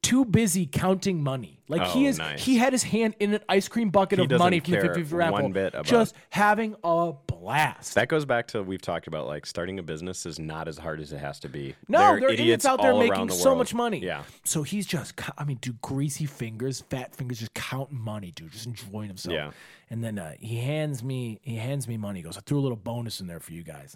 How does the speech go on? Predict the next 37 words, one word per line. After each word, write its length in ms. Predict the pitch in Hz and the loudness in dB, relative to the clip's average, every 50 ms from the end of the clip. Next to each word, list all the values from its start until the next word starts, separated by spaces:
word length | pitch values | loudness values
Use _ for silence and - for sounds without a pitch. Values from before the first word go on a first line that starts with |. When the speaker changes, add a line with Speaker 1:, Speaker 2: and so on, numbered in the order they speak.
| _ - | _ -16
Speaker 1:
Now, 240 | 127 107 104 98 - - | -12 -12 -12 -12 -12 -10
I 180 | 101 120 131 139 | -8 -6 -4 -4
have 140 | 143 135 | -4 -4
seen 460 | 127 - - 123 104 82 71 64 - - _ _ _ _ _ - | -6 -8 -8 -8 -8 -10 -12 -16 -20 -20 _ _ _ _ _ -12
that 160 | - 92 - | -10 -8 -8
that 180 | 107 120 127 | -8 -8 -6
fifty 220 | - 151 139 - 123 | -6 -8 -8 -8 -8
fifty 220 | 117 120 107 - 101 | -8 -8 -8 -8 -10
raffle 320 | 87 85 82 78 - 80 | -10 -10 -12 -12 -14 -14
made 260 | 82 80 82 87 87 82 | -14 -12 -12 -12 -12 -12
no 220 | 87 87 90 95 | -10 -8 -8 -8
less 260 | 98 92 80 80 - - | -8 -8 -10 -10 -10 -10
than 120 | - 87 | -12 -12
five 220 | - - 82 82 - | -12 -12 -12 -12 -12
hundred 180 | 85 76 69 | -14 -16 -16
dollars 360 | - 55 55 57 - - - - - | -16 -18 -18 -20 -20 -20 -18 -12 -12
Speaker 2:
Mm-hmm. 260 | 92 78 82 78 76 - | -12 -10 -10 -10 -12 -12
Speaker 1:
for, 360 | - - 104 98 90 80 - _ | -12 -10 -8 -8 -8 -8 -10 _
for, 200 | - - 104 92 | -12 -10 -8 -8
like, 260 | 87 87 87 - - - | -8 -8 -10 -12 -12 -10
in 100 | - 110 - | -10 -8 -6
total 260 | - 98 90 82 73 | -6 -6 -8 -8 -8
pot. 320 | - - 80 71 73 - _ _ _ _ _ _ _ _ _ _ _ | -10 -10 -10 -10 -14 -16 _ _ _ _ _ _ _ _ _ _ _
He 140 | - - 120 131 | -8 -6 -6 -4
gave 220 | 131 135 117 98 | -4 -4 -6 -6
us 140 | 95 - - | -8 -10 -8
each 200 | 104 117 - - | -8 -8 -8 -10
an 80 | 98 82 | -12 -12
extra, 480 | 90 101 - - - 110 104 117 135 _ _ _ _ _ _ | -12 -12 -12 -10 -10 -8 -8 -8 -10 _ _ _ _ _ _
how, 100 | - 101 | -14 -12
what, 200 | 95 101 107 - _ _ - 117 | -10 -10 -10 -12 _ _ -16 -12
guess? 320 | 95 82 67 - - - _ _ _ _ _ _ _ _ _ _ _ _ _ _ _ _ _ _ _ _ _ _ _ - | -12 -12 -12 -14 -18 -20 _ _ _ _ _ _ _ _ _ _ _ _ _ _ _ _ _ _ _ _ _ _ _ -14
Speaker 2:
Fifteen. 460 | - - - _ - - 71 69 69 - _ _ | -12 -12 -12 _ -14 -18 -18 -18 -18 -20 _ _
Speaker 1:
Ten. 360 | - - - - 80 76 69 _ _ _ | -16 -12 -12 -12 -12 -14 -18 _ _ _
Speaker 2:
Ten. 260 | - - 78 71 71 - _ _ _ _ _ _ _ _ _ _ _ _ _ _ | -18 -16 -16 -16 -16 -18 _ _ _ _ _ _ _ _ _ _ _ _ _ _
Speaker 1:
Sixty 480 | - - - - 180 - - - 135 107 | -14 -8 -2 -2 -2 -2 -2 -8 -8 -8
dollars. 520 | 101 85 80 82 87 71 - - - | -8 -8 -10 -12 -12 -12 -16 -18 -20